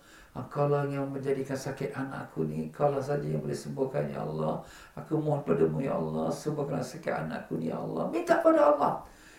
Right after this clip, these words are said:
Eh, Ustaz, boleh ke Allah Ta'ala sembuhkan yang tanpa, tanpa usaha? Allah kan nak sembuhkan tanpa usaha, boleh. Kun fayakun. Jadi semua. Eh, berapa banyak Allah Subhanahu Wa Ta'ala telah jadikan. Kita tengok saja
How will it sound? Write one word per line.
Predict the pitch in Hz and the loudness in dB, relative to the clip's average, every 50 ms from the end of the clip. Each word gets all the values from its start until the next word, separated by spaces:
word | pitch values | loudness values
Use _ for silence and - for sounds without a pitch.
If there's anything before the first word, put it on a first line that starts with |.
| - - | -6 4
Eh, | - - | 6 6
Ustaz, | - 131 131 - - 165 156 - - 135 | 6 6 4 2 4 4 4 4 6 6
boleh | 156 160 151 147 | 6 8 8 6
ke | - - 170 147 | 4 4 6 6
Allah | 147 147 151 147 | 6 6 6 4
Ta'ala | 143 165 156 151 151 | 4 4 4 4 4
sembuhkan | 147 - 160 160 160 156 156 156 - 160 156 | 2 2 0 0 4 4 2 2 2 0 0
yang | 156 151 151 151 | 0 0 0 2
tanpa, | - 151 151 151 - 156 151 151 151 151 156 - - - - - | 4 4 4 6 6 6 8 8 8 6 6 4 2 0 -2 4
tanpa | - 143 139 - - 151 | 6 6 6 6 6 4
usaha? | 147 156 151 151 - 151 151 156 151 - - - - - - - - - | 6 6 6 4 4 6 8 10 10 10 8 4 -8 -14 -18 -20 -12 -2
Allah | - 156 165 185 190 202 233 277 269 277 | 4 6 8 8 10 12 12 12 12 12
kan | 226 214 208 208 | 12 12 10 10
nak | 208 - - | 8 8 6
sembuhkan | - - 202 196 185 202 220 214 208 220 214 196 - | 8 8 8 10 12 12 12 12 12 12 12 12 12
tanpa | 202 190 185 196 202 | 12 12 12 12 12
usaha, | 202 196 196 226 233 202 | 12 12 12 12 12 12
boleh. | 165 196 233 240 180 - - - - - - _ _ _ _ _ _ - | 12 12 12 12 12 12 10 4 -6 -14 -20 _ _ _ _ _ _ 8
Kun | - - - - - | 12 12 12 12 12
fayakun. | 254 277 277 294 294 302 - - 330 339 - - - - - - - | 12 12 12 12 12 12 12 8 8 10 10 10 8 6 -2 -6 -4
Jadi | - 190 233 294 - 359 349 294 214 | 4 8 10 12 12 12 12 12 10
semua. | - - 320 311 285 - - - - - - - - - _ - _ - | 8 6 6 8 8 8 6 6 2 -6 -14 -20 -20 -20 _ -20 _ 6
Eh, | - 254 - - - - - | 8 10 10 10 8 0 -6
berapa | - 156 160 170 180 185 196 202 190 | 2 10 12 12 12 12 12 12 12
banyak | 208 240 - 320 - 294 - | 12 12 10 10 8 6 6
Allah | - 226 262 269 269 277 269 247 - | 10 12 12 12 12 12 12 12 12
Subhanahu | 247 240 247 254 247 | 10 6 6 4 4
Wa | 247 247 | 6 6
Ta'ala | 254 262 262 254 | 8 8 8 8
telah | - 254 254 254 240 | 8 8 8 10 12
jadikan. | 254 247 254 247 - 247 214 190 - 214 | 12 10 10 10 10 10 10 10 8 6
Kita | 220 214 247 240 | 10 12 12 12
tengok | - 262 277 311 320 - 254 | 12 8 6 6 8 8 8
saja | 226 247 254 247 | 10 8 10 10